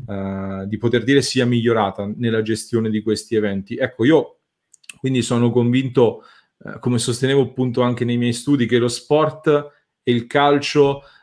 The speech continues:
eh, sia tramite un, un percorso strutturato, possano diventare veicoli per migliorare tante questioni sociali, a partire per esempio dal razzismo, era l'esempio che facevo io, ma non solo,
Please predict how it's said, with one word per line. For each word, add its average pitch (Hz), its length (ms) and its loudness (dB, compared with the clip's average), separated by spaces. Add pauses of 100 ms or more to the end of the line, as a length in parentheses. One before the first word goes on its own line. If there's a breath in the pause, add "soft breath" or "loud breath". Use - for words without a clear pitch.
eh, 107 320 -4
sia 214 300 2
tramite 160 320 0
un, 143 300 -2
un 139 160 -4
percorso 143 480 0
strutturato, 151 1040 0
possano 151 400 0
diventare 127 500 -2
veicoli 127 480 0
per 117 640 0
migliorare 123 760 0
tante 120 360 -2
questioni 113 440 -4
sociali, 131 480 -2
a 113 60 -2
partire 123 420 -6
per 110 100 -6
esempio 110 320 -4
dal 110 100 -2
razzismo, 110 500 -4
era 104 120 -4
l'esempio 107 380 -2
che 107 80 -8
facevo 113 380 -4
io, 135 100 4
ma 127 100 0
non 110 180 2
solo, 143 500 4